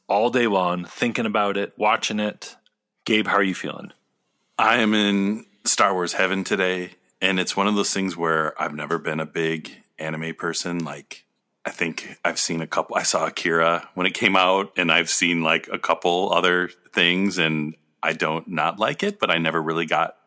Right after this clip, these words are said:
Speaker 2: super into it. But this combination of all of these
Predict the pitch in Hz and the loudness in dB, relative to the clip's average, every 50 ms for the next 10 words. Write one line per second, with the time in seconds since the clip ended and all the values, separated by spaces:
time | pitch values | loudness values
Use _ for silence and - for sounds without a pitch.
0 | _ _ _ _ _ _ _ - - - - - - - - 80 92 - - 180 | _ _ _ _ _ _ _ -6 -6 -6 -6 -6 -8 -6 -6 -6 -6 -6 -4 -4
1 | 175 208 226 - - _ _ _ _ _ _ _ _ _ _ - 98 101 107 98 | -4 -4 -4 -6 -10 _ _ _ _ _ _ _ _ _ _ -8 -2 2 4 4
2 | 95 85 - 90 101 107 104 - - - 101 98 104 107 92 85 90 90 90 - | 4 2 0 0 0 2 2 0 0 0 2 2 2 2 0 0 0 0 0 0
3 | - 117 113 120 127 127 127 - _ _ _ _ _ _ _ _ _ - 82 82 | -2 -2 -2 -2 -4 -6 -8 -12 _ _ _ _ _ _ _ _ _ -4 -2 0
4 | 82 80 78 78 78 73 71 - - - _ _ _ _ _ _ - 80 80 85 | 0 0 0 0 -2 -6 -10 -16 -18 -20 _ _ _ _ _ _ -2 0 0 0
5 | 90 90 82 78 90 85 82 85 82 80 - - - - | 0 -2 -2 -4 -4 -4 -4 -4 -4 -4 -4 -6 -6 -8